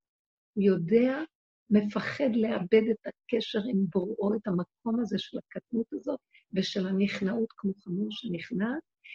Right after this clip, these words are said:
האדם הזה שחי את סכנתו וחי את הנקודה הזאת, נפתחים לו כל הרקיעים לקבל את תודעת האמת.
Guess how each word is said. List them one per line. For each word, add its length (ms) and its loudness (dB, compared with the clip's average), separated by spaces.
האדם 420 2
הזה 180 -2
שחי 440 -2
את 100 -8
סכנתו 640 -4
וחי 360 -4
את 40 -14
הנקודה 460 -6
הזאת, 340 -4
נפתחים 640 2
לו 180 0
כל 260 4
הרקיעים 600 0
לקבל 520 0
את 120 -2
תודעת 480 -4
האמת. 340 0